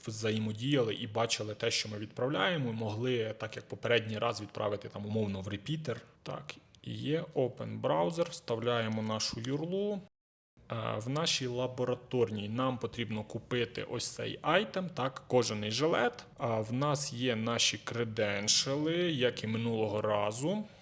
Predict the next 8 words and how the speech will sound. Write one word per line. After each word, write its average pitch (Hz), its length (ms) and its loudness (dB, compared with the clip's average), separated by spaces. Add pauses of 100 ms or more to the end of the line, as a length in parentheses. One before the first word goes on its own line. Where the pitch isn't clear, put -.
(100)
А, 113 200 -2
давайте 110 540 0
ми 107 260 -2
залогінимось. 104 1160 0 (1120)
Залогінились, 151 1120 0
вводимо 110 540 -2
почту, 226 540 -2 (280)
три 139 180 -10